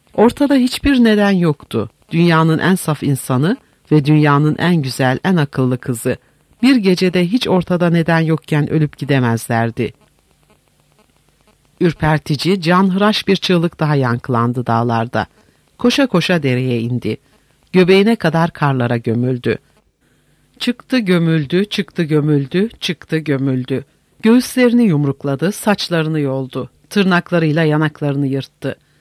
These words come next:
Çığlık çığlık, taraz taraz ağladı. Donmak üzereydi. Ayaklarıyla bağlantıları kesilmişti. Yekinecek mecali kalmamıştı.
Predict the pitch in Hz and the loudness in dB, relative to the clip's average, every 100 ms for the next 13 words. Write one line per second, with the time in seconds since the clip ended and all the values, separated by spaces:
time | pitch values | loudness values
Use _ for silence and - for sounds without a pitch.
0 | _ - - 254 262 269 - 160 135 175 | _ -6 0 2 2 -2 -2 -2 0 -4
1 | - - - 196 202 196 - 143 147 143 | -6 -8 -2 2 2 0 -4 -2 -2 -4
2 | 135 139 139 135 135 - _ _ _ _ | -6 -6 -6 -6 -6 -8 _ _ _ _
3 | 214 240 262 247 151 135 131 135 127 131 | 2 4 4 0 -4 -4 -4 -6 -6 -8
4 | - _ _ _ - 175 170 - 180 180 | -10 _ _ _ -4 0 2 0 0 0
5 | 170 165 151 151 151 - 143 147 143 143 | 0 0 0 0 -2 -4 -4 -2 -4 -6
6 | - 131 131 - - 127 - _ _ _ | -6 -6 -4 -6 -6 -10 -12 _ _ _
7 | - _ _ _ _ _ - 240 285 277 | -20 _ _ _ _ _ -2 0 2 2
8 | 269 269 - 233 226 220 208 202 202 175 | 2 0 0 0 2 0 0 -2 0 0
9 | 135 127 131 - 143 | -2 -4 -4 -6 -8